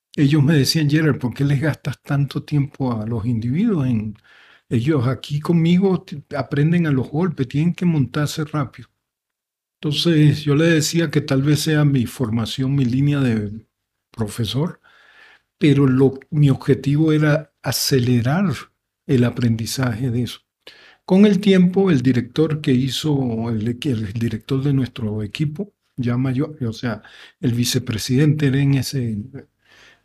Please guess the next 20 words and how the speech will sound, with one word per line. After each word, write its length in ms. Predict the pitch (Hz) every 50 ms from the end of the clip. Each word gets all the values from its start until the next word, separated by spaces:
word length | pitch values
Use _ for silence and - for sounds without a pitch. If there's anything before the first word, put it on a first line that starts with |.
| _
era 240 | - 123 120 123 120
en 120 | 117 123 131
esa 240 | 131 123 - 160
jerarquía, 680 | 135 147 156 151 147 151 - - 165 170 185 208 233 - _ _ _
hizo 520 | - 180 151 147 156 156 160 151 143 139 135
la 120 | 131 131
atención 760 | 123 127 - 123 113 110 - - 143 139 139 139 143 139 139 143
a, 220 | 135 123 113 110 - - - - - _ _
a 160 | - 139 127
que 100 | - 127
todos 600 | 120 - - 156 156 160 175 160 131 - - - - _ _ _ _ _ _ _ _ _ _ _ _ _ _ -
hiciéramos 760 | 208 160 147 - - 156 156 160 156 165 156 156 151 131 113
lo 180 | 147 131 120 -
que 140 | - 117 104
yo 260 | - 135 131 135 143
hacía 480 | 135 131 - - 151 143 143 139 135
con 220 | - 143 135 123 120
los 120 | 113 101
nuevos 600 | 95 123 131 127 123 123 120 120 120 110 101 -
reclutantes, 600 | 127 120 - - 113 101 - 123 107 98 - _